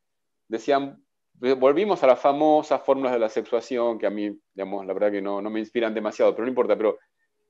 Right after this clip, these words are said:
y se volvió a decir, bueno, pero hombre, mujer son significantes y que cada uno se puede inscribir de un lado o de otro de las fórmulas independientemente de la anatomía,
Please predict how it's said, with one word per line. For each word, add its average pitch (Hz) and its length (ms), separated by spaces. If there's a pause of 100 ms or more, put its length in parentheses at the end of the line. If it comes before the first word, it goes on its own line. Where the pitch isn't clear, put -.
(160)
y 254 80
se - 100
volvió 151 340
a 202 40
decir, 180 380
bueno, 190 300
pero 143 220
hombre, 185 640
mujer 175 400
son 165 160
significantes 190 960
y 127 220
que 139 360 (420)
cada 196 380
uno 190 300
se 160 140
puede 170 260
inscribir 165 1000 (600)
de 131 220
un 151 180
lado 165 260
o 151 60
de 151 80
otro 160 180
de 151 40
las 147 120
fórmulas 165 460
independientemente 135 840
de 131 60
la 123 60
anatomía, 120 800